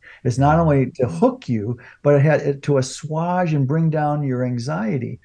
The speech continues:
That value to assuage their anxiety shows how much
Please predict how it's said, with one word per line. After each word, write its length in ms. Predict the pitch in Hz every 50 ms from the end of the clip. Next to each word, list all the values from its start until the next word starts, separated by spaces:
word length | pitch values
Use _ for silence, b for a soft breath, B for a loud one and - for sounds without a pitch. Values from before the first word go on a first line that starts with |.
| b b b b b b b b b b _ -
That 320 | 123 151 180 202 202 170 151 135
value 640 | 151 170 180 202 247 247 240 208 165 135 123 120 120
to 240 | 120 - 143 139 131
assuage 560 | 123 - - - 156 160 180 185 190 180 151
their 200 | 147 143 135 135
anxiety 760 | 131 127 131 127 151 160 180 196 185 151 135 131 131 139 139 - _ _ _ _ _ _ _ _ _ _ _ _ _ _ _ _
shows 560 | - - - 208 202 196 190 170 160 - - - _ _ _ _ _ _ _ -
how 360 | - - 196 196 208 214 208
much 600 | 202 190 180 196 214 208 208 - - - -